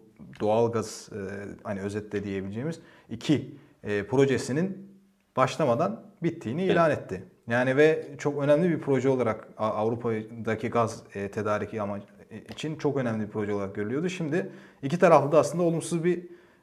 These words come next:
Speaker 1: e, etki yaratacak gibi gözüküyor. Siz ne diyorsunuz?
Speaker 2: Şimdi o Kuzey Akım iki meselesinde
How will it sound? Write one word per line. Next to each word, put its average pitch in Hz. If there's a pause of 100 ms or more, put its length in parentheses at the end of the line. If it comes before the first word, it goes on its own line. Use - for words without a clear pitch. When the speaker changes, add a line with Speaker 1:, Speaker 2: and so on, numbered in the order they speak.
Speaker 1:
e, 117
etki 127
yaratacak 147
gibi 156
gözüküyor. 131 (320)
Siz 131
ne 117
diyorsunuz? 101
Speaker 2:
Şimdi 160
o 165
Kuzey 160
Akım 160
iki 160
meselesinde 147